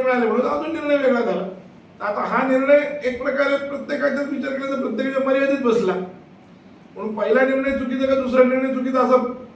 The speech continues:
संशय येऊ शकतो की नाही. म्हणून ह्या, म्हणून हे ग्रंथ जे आहेत, किती मोठे ग्रंथकार असले, एक लक्षात ठेवा, माणूस आहे, पण किती मोठा असला तरी तो चुकू शकतो, हे पण लक्षात ठेवा.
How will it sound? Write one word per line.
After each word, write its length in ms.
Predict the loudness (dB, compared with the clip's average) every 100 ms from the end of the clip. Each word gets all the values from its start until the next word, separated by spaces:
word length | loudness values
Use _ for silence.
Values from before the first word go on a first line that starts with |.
| -20 -20
संशय 320 | -8 -4 0 0
येऊ 140 | 2
शकतो 300 | 2 2 -4
की 100 | -6
नाही. 140 | -8 -12 -18 -20 -20 -20 -20 -20 -20 -20 -20 -20 -20 -20 -20 -18
म्हणून 160 | -4 2
ह्या, 160 | 2 2 -6 -12 -6
म्हणून 200 | -2 0
हे 180 | 0
ग्रंथ 360 | -2 -4 -4 -2
जे 100 | 0
आहेत, 360 | 2 2 -2 -8 -16 -20 -12
किती 240 | -8 -4
मोठे 300 | -4 -2 -2
ग्रंथकार 560 | -2 -2 -2 -2 -2 -2
असले, 300 | -2 -4 -8 -12 -18 -20 -8
एक 160 | -6 -4
लक्षात 280 | -6 -8 -4
ठेवा, 200 | -4 -4
माणूस 460 | -6 -4 -2 -2
आहे, 80 | -4 -12 -18 -20 -20 -20 -14
पण 140 | -12 -10
किती 300 | -8 -4 -4
मोठा 200 | -4 -2
असला 240 | -2 0
तरी 180 | -2 -4
तो 80 | -8
चुकू 340 | -8 -10 -6 -2
शकतो, 420 | -2 -4 -4 2
हे 60 |
पण 140 | 2 2
लक्षात 320 | 0 -2 -4
ठेवा. 220 | -8 -12